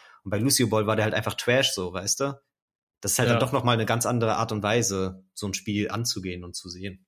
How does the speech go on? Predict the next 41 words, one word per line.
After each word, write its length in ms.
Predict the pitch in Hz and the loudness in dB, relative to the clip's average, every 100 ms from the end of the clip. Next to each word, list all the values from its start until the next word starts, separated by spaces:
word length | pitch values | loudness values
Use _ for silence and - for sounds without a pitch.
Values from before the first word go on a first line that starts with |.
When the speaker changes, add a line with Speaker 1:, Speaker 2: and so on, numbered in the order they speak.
| - | -18
Speaker 1:
Fand 180 | 95 | -12
ich 120 | 95 95 | -10 -10
auch 120 | 95 | -10
immer 160 | 92 | -10
ganz 220 | 92 92 - | -10 -10 -10
cool, 140 | 110 104 | -8 -8
so 160 | 101 | -8
als 160 | - - | -10 -8
Vergleich. 240 | 101 104 | -6 -2
Speaker 2:
Hatte, 280 | 120 160 - - _ - | 2 2 0 -10 _ -6
hat 160 | 131 | 0
er 60 | 147 | 2
denn 160 | 135 | 2
auch 140 | 131 117 | 0 0
Lucio 340 | 139 151 202 | -2 0 0
gespielt 500 | 196 196 - 196 196 | 0 -4 -2 0 0
in 160 | - 175 | -2 -2
normal 300 | 175 170 175 | -2 0 0
Overwatch? 400 | - 175 165 165 | 0 2 0 2
Weil 120 | 120 110 | 2 2
das 120 | 123 | 2
ist 40 | 131 | 0
ja 60 | |
auch 20 | |
nochmal 160 | 127 123 | 0 0
eine 80 | 117 | 0
Sache, 180 | 113 117 | -2 -2
wenn 80 | |
du 80 | 120 | -2
mit 140 | 120 131 | -2 -2
Lucio 260 | 127 - | 0 0
einfach 240 | 117 120 117 | -2 -4 -6
nicht 160 | 117 | -6
gut 160 | - 123 | -6 -6
Speaker 1:
Ach 40 | |
Speaker 2:
bist 160 | 101 - | -4 -2
Speaker 1:
so. 80 | 101 | 0
Speaker 2:
mit 80 | 98 | 2
dem, 360 | 107 107 104 - | 2 0 -6 -4
äh, 260 | 104 104 107 | 0 2 0
Movement. 520 | 117 123 104 107 | -4 -4 -4 -6